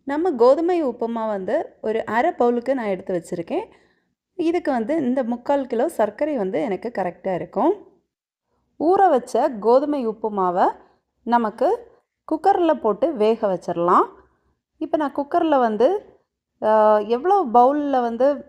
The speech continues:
ஆ, கோதுமை உப்புமா எடுத்திருந்தனோ, அதே அளவுக்கு மூணு பங்கு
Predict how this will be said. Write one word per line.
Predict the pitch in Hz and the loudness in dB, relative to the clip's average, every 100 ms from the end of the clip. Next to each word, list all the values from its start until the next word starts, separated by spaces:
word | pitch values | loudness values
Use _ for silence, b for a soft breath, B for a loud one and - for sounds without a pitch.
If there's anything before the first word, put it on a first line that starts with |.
| - | -4
ஆ, | 214 208 | 0 0
கோதுமை | 208 240 277 294 262 | 2 2 4 2 0
உப்புமா | 240 240 | -4 -4
எடுத்திருந்தனோ, | 240 214 196 202 226 208 180 202 370 - _ _ _ | -2 -2 -2 -4 -4 -4 0 2 0 -2 _ _ _
அதே | - 214 302 403 | -2 0 2 2
அளவுக்கு | 349 233 208 196 302 | 4 4 2 -2 -4
மூணு | 339 240 285 359 | -2 0 2 2
பங்கு | 330 226 202 185 370 - | 0 -2 -2 -2 -2 -4